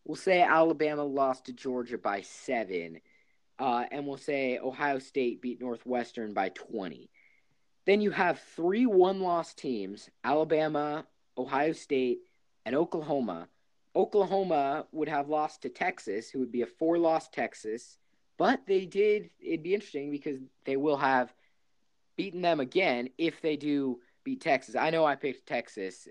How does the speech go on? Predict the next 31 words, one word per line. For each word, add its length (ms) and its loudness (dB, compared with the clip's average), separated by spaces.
uh, 340 2
today, 340 -4
but 200 -4
this 180 -8
is 80 -12
just 300 -10
for 300 -4
argument's 440 2
sake. 360 0
And 640 0
Alabama 800 4
is 140 -4
a 80 0
one-loss 840 -4
non-S 320 -2
E 60 -10
C 180 -12
champion 360 -4
who 140 -6
lost 320 2
to 80 -6
the 60 -8
playoff 440 2
team 320 -6
Georgia, 720 0
and 120 -4
Ohio 440 0
State 340 -2
lost 280 -2
to 80 -8
Purdue. 480 -8